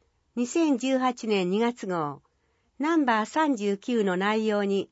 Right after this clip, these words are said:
誤りがありました。二ページ中段。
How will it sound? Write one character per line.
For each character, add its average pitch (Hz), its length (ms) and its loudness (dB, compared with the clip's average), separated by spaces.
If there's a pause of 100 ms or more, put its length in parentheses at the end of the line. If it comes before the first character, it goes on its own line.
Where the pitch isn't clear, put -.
誤 247 300 0
り 240 120 0
が 170 120 -2
あ 151 40 -8
り 151 100 -10
ま 147 120 -8
し - 120 -20
た。 - 140 -20 (2250)
二 247 140 2
ペ 302 260 2
ー 214 40 0
ジ 180 160 -4
中 220 300 4
段。 175 380 0